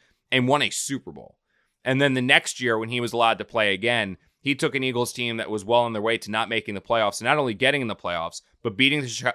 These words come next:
the Chicago Bears at Soldier Field, and then coming within a possession of defeating the number one seeded Saints in, in, uh,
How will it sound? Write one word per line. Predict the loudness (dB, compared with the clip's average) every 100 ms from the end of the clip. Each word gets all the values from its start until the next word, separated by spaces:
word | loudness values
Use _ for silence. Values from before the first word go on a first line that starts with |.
| -2
the | -4
Chicago | -2 0 0 0
Bears | 0 0 0
at |
Soldier | -4 -4 -4 -6
Field, | -4 -4 -4 -6 _ -8
and | -4
then | 0
coming | 2 2 0 -6
within | -4 -2 -2
a | -2
possession | -2 2 2 2 -4
of | -8 -8
defeating | -4 -2 -2 -4
the |
number | -4 -2 0
one | 2 0 -2
seeded | -4 -4 -4
Saints | -2 0 -2 -8 -6
in, | -4 -4 -6 -6
in, | -4 0
uh, | 2 2